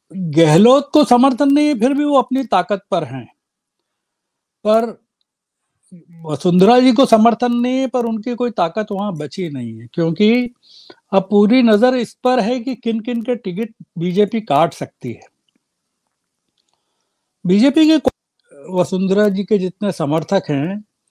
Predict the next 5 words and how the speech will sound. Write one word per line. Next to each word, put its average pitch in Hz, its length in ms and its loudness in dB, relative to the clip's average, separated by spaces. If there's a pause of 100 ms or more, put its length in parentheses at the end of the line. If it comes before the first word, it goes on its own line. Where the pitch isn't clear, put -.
(840)
उनमें 208 420 4
से 269 300 2
जितने 208 420 -6
लोगों 220 360 -2
को 254 460 -2